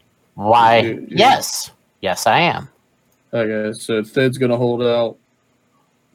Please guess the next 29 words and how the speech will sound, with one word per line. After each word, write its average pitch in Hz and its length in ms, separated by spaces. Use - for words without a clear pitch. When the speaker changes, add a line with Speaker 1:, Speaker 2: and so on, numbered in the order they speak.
Speaker 2:
some 117 280
stuff - 340
for - 140
you. - 180
Let - 60
me 139 100
see 131 180
if 113 120
I 196 80
can 113 100
just 127 160
drag 107 280
it 107 120
to 98 60
her 69 220
inventory 62 640
and - 100
do - 100
it - 100
that - 160
way. - 180
Speaker 1:
Am 98 80
I 92 100
casting 110 420
Speaker 2:
There 135 80
you 107 80
go. 104 60
Speaker 1:
Detect 104 360
Arcana? 110 880